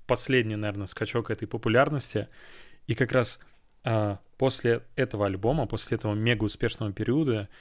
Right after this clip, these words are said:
вот, э, э, произошел этот случай.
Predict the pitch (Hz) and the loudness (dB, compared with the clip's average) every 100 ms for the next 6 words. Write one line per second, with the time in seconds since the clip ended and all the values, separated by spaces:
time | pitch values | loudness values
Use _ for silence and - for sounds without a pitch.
0 | - - - 117 - 110 107 101 104 - | -20 -20 -4 -4 -2 0 0 0 -4 -8
1 | - - - - - 117 107 101 107 101 | -16 -20 -20 -18 -8 -4 -2 0 -2 0
2 | - 135 117 107 - 117 110 - 98 | 0 0 0 -2 -6 -4 -4 -4 -10